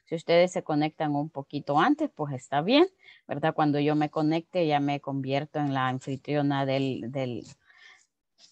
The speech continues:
de la grabación de Zoom, así es que no hay problema. Quizás algunos, eh,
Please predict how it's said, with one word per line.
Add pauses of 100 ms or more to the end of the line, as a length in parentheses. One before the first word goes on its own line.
de
la
grabación
de
Zoom, (160)
así
es
que
no
hay
problema. (2250)
Quizás
algunos,
eh,